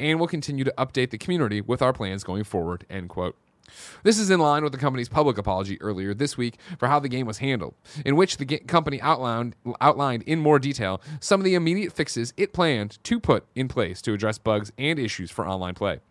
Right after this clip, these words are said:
However, Blizzard has also begun offering full automatic refunds for players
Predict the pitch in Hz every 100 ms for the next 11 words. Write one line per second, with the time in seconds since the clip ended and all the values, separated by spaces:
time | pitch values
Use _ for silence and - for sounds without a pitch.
0 | _ - - - - 196 226 233 226 170
1 | 220 247 254 202 160 151 170 143 127 127
2 | 113 123 135 131 131 - 175 165 143 180
3 | 214 190 190 139 185 - 101 90 - 98
4 | 98 92 110